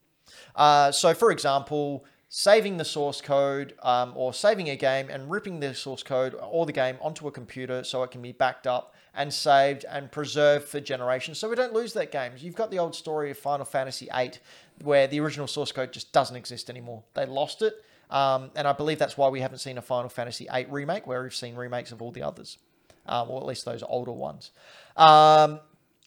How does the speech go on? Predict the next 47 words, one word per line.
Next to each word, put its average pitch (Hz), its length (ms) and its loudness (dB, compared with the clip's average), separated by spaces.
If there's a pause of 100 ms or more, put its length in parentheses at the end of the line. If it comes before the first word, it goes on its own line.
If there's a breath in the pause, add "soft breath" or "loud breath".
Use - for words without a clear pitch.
(240)
very, 190 480 10
very 175 280 8
important 156 400 0
to 135 60 -10
preserve 139 360 -4
this 151 160 -6
sort 151 140 -4
of 139 80 -4
stuff. 180 240 -2
Back 196 160 2
in 190 60 -4
the 156 60 -4
nineties 151 460 -2
and 135 80 -10
the - 80 -10
eighties, 151 400 -2 (260 soft breath)
no 170 300 2
one 170 160 2
paid 151 220 6
any 147 160 0
attention 139 400 -8
to 139 180 -4
game 135 320 -2
preservation 143 480 -4
because 143 220 -8
it 127 80 -12
was 120 80 -12
just, 131 200 -10
"Ah, 113 140 -2
stupid 123 400 -12
kids 135 240 -10
things. 127 240 -14
They're, 139 160 -12 (200)
they're 131 100 -6
not 127 160 -6
important." - 440 -8 (300 soft breath)
So - 80 -4
now 170 120 2
you've 175 180 0
got 151 200 2
places 139 360 0
like 131 180 2
the 131 60 -14
Video 143 260 -2
Game 123 220 -2
History 143 260 -6
Foundation, 165 640 0